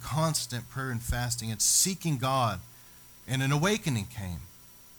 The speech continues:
Father Nash and others were praying desperately, crying out to God, the prayers of a righteous man.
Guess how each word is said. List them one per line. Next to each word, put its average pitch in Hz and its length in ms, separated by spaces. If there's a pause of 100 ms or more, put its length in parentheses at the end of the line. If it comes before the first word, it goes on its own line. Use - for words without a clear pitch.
(760)
Father 156 320
Nash 156 420
and 135 100
others 139 460
were 117 100
praying 156 720
desperately, 123 640
crying 160 460
out 143 180
to 123 100
God, 135 280
the 113 80
prayers 147 340
of 135 80
a 147 60
righteous 143 520
man. 87 200